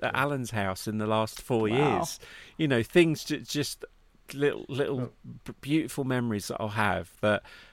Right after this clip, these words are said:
Speaker 1: um, it, I'm so glad I know you, Teresa. Thank you for your time. Um, I can't wait to get this episode edited and get it out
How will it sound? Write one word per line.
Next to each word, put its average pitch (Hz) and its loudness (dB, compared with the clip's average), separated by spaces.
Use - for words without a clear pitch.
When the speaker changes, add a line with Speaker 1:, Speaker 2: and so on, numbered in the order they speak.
Speaker 1:
um, 104 2
it, - -10
I'm 110 -4
so 151 2
glad 120 4
I 110 2
know 104 2
you, 98 0
Teresa. 98 -2
Thank 123 -2
you 104 -10
for - -10
your 104 -4
time. 92 -4
Um, 95 -2
I 113 0
can't - -2
wait 107 2
to - -8
get - -4
this - -10
episode 95 -2
edited 95 -6
and 95 -6
get 92 -4
it 92 -4
out 90 -4